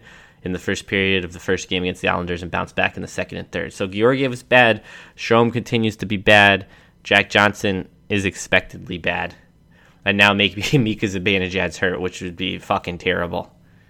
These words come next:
You can't afford to lose that guy. Not in the shortened season. You saw what the team did when he came back last year, how good they were. They cannot afford to have him go down. And, and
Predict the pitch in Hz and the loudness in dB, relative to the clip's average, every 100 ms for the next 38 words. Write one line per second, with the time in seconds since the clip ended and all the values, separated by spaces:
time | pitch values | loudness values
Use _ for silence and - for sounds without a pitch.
0 | _ 101 - 110 95 87 92 90 87 90 | _ -10 0 2 2 0 -2 -2 -4 -4
1 | 90 92 - 92 90 - _ _ _ _ | -2 -2 -2 -4 -4 -10 _ _ _ _
2 | _ _ _ 107 101 92 90 - 95 85 | _ _ _ 2 4 4 -2 -2 -2 -4
3 | 90 95 90 87 90 _ _ _ _ _ | -6 -6 -6 -8 -10 _ _ _ _ _
4 | - 98 107 104 104 - 104 92 98 92 | -12 -2 0 0 -4 -4 -6 -4 -4 -4
5 | 95 92 95 90 92 95 92 92 - 95 | -6 -4 -4 0 0 2 0 0 -2 0
6 | 92 90 87 92 92 95 95 - - 98 | -2 -4 -6 -4 -2 -2 -4 -6 -6 -6
7 | 90 98 90 90 90 - 90 90 85 90 | 0 0 2 4 4 4 -2 -4 -2 -2
8 | 87 82 85 92 90 92 90 87 90 92 | -4 -4 -6 -4 2 4 4 0 -4 -4
9 | 87 92 | -6 -8